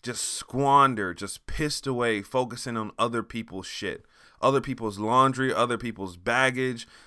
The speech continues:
stuff that just doesn't even pertain to you. Winners don't do that. Losers do that shit, because a winner doesn't give a fuck what other people have going on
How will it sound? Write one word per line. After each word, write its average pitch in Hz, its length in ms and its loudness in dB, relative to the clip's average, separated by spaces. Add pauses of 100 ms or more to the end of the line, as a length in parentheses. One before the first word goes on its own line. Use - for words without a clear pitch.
stuff 180 360 4
that 139 140 0
just 113 280 -6
doesn't 135 500 2
even 117 380 -2
pertain 110 600 -6
to 104 160 -12
you. 98 240 -6
Winners 139 540 0
don't 101 320 -4
do 113 180 -4
that. 90 320 -10 (300)
Losers 120 640 -4
do 98 180 -6
that 85 220 -4
shit, - 300 -10
because 98 280 -8
a 95 40 -8
winner 165 460 -2 (420)
doesn't 147 340 2
give 127 200 0
a 107 120 -2
fuck - 600 0 (320)
what 104 340 0
other 127 260 4
people 117 380 -4
have 117 420 4
going 113 320 -2
on 117 380 0